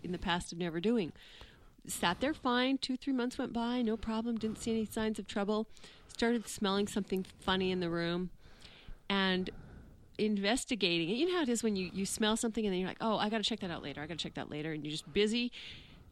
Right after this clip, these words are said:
That's what happened to me. And when I checked it out, they had gotten into this bag of grain, and it was a disaster. It was opened,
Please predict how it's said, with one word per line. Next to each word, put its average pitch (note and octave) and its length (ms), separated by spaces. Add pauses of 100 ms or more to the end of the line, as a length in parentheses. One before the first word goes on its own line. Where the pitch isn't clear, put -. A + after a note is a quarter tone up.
That's F#3+ 220
what D4+ 100
happened D#4 340
to F4 60
me. C4 360
And F#3+ 140
when G3 140
I E3 120
checked - 500
it D#4+ 100
out, F3+ 460 (200)
they G3 160
had F3+ 240
gotten F#3+ 400
into A#3+ 400
this A3 200
bag E3+ 580
of F#3+ 180
grain, D#3 600 (580)
and G3 380 (140)
it A3 260 (240)
was F3+ 500
a F#3 120
disaster. G#3+ 1200 (200)
It G#3+ 220 (180)
was F3+ 480 (140)
opened, B3+ 680